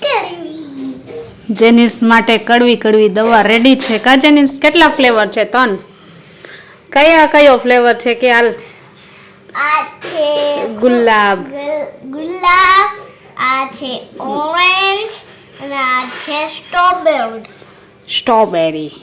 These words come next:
Speaker 2: જેનિસને કેવો તાવ આવ્યો હતો કાલે? કા જેનિસ?
Speaker 1: ગાંડો તાવ.
Speaker 2: પુષ્પરાજ ઝુકેગા નહીં સાલા. કા જેનિસ?
Speaker 1: હા.
Speaker 2: <laughs>
Speaker 1: થોડું ખુઈ જાઉં?
Speaker 2: આજે મોડો ઉઠ્યો હો જેનિસ તું.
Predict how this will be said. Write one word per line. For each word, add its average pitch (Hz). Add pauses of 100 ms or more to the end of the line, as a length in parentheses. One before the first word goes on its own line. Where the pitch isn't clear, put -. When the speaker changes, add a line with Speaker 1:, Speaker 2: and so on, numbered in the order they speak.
(1160)
Speaker 2:
જેનિસને 233
કેવો 302
તાવ 233
આવ્યો 214
હતો 208
કાલે? 196
કા 254
જેનિસ? 294 (320)
Speaker 1:
ગાંડો 349 (200)
તાવ. 247 (480)
Speaker 2:
પુષ્પરાજ 214
ઝુકેગા 220
નહીં 185
સાલા. 180
કા 233
જેનિસ? 247 (600)
Speaker 1:
હા. 226 (200)
Speaker 2:
<laughs> 220 (1120)
Speaker 1:
થોડું 277
ખુઈ 330
જાઉં? 453 (720)
Speaker 2:
આજે 233
મોડો 294
ઉઠ્યો 302
હો 466
જેનિસ 311
તું. 220